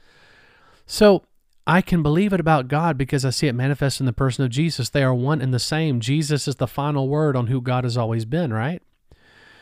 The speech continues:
And so becoming sure, man, I love that thought, that so much of our life's journey is just becoming more and more sure that God really is so good.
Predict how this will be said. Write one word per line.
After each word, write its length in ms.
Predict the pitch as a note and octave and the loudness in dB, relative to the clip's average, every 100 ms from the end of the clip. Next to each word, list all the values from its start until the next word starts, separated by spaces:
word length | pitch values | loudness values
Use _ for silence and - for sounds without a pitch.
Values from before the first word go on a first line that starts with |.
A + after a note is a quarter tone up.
| - - - _ | -20 -20 -20 _
And 120 | E3 | -2
so 440 | C#3 G3 F#3+ E3 - _ _ _ _ _ _ _ _ _ | 4 6 6 6 0 _ _ _ _ _ _ _ _ _
becoming 460 | F3+ - A3 G#3 | -6 -4 -2 -2
sure, 680 | F#3 - - F#3 F#3 D#3+ A2 - | -2 -4 -4 -4 -2 -2 -4 -8
man, 240 | D#3+ D3 | -6 -2
I 60 | C3 | -2
love 420 | C3+ D3+ D#3+ C#3+ | -2 -2 -2 -2
that 260 | D3 C#3+ | -2 -2
thought, 720 | - - A2+ A2+ F#2 - - - - - - - - - _ | -6 -6 -4 -4 -6 -12 -18 -20 -20 -20 -20 -20 -20 -20 _
that 120 | C#3+ | -4
so 140 | C3 F#3 | 0 2
much 180 | A#3 - | 2 2
of 100 | F3 | 2
our 140 | D#3 | 4
life's 340 | C#3 C#3 C3 | 4 2 0
journey 640 | - B2+ C#3 C3+ G#2+ G2+ G#2 | -4 0 2 2 0 -6 -6
is 160 | - C3+ | -6 -4
just 220 | D#3+ - | -4 -4
becoming 440 | D3+ - D#3 C3+ | -6 -2 -2 0
more 580 | B2+ D3 F#3 G3 G3+ G3+ - _ _ - | 0 -2 0 2 2 -2 -8 _ _ -6
and 340 | B2+ A#2 A#2 | -4 -2 -2
more 200 | E3+ E3 | -2 -2
sure 640 | - - - C#3 G2+ G2+ - _ - - _ - | -2 -2 -2 -2 -6 -10 -16 _ -20 -20 _ -10
that 220 | A#2+ B2 | -10 -4
God 320 | D3+ C#3 B2 | -2 0 0
really 560 | A#2 B2+ D3 C3 A#2 B2 | -2 0 0 0 -2 -2
is 420 | B2+ G#2+ - - - | -4 -4 -8 -10 -12
so 400 | - - F#3 E3 | -8 -6 -2 -2
good. 460 | D#3 D3 G2 - | -2 -4 -6 -16